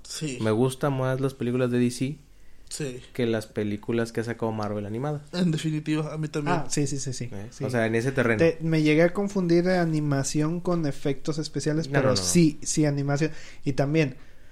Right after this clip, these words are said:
Speaker 3: como que ahí se dan un tiro aparte con las series.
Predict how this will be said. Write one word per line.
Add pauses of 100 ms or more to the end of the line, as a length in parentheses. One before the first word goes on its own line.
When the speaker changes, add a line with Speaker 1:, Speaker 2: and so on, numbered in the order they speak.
(640)
Speaker 3:
como
que
ahí
se
dan
un
tiro (180)
aparte (480)
con
las
series.